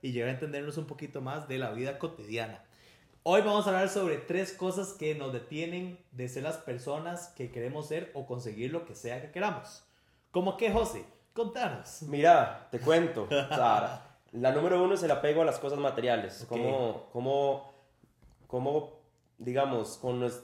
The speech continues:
Speaker 2: con las ideas de nuestros tatas, hay mucha gente aplicando cosas en el dos mil diecinueve y en el dos mil veinte que estamos entrando, pero con las ideas de nuestros tatas, digamos.
Speaker 1: ¿Qué,
Speaker 2: Eh,
Speaker 1: qué es, qué es el apego a las cosas? Yo me puedo apegar a lo que sea.
Speaker 2: Mae,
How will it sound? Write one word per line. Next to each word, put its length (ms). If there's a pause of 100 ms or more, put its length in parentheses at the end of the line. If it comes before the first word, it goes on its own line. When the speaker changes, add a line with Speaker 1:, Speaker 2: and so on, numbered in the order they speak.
Speaker 2:
con 300
las 280
ideas 200
de 80
nuestros 360
tatas, 320
hay 80
mucha 240
gente 220
aplicando 420
cosas 360
en 100
el 100
dos 120
mil 160
diecinueve 360
y 40
en 60
el 60
dos 100
mil 120
veinte 340
que 60
estamos 280
entrando, 440 (440)
pero 180
con 80
las 100
ideas 220
de 40
nuestros 300
tatas, 260
digamos. 400 (500)
Speaker 1:
¿Qué, 200
Speaker 2:
Eh, 40
Speaker 1:
qué 160
es, 120
qué 140
es 80
el 100
apego 380
a 40
las 160
cosas? 600
Yo 80
me 80
puedo 160
apegar 200
a 40
lo 120
que 80
sea. 320 (760)
Speaker 2:
Mae, 240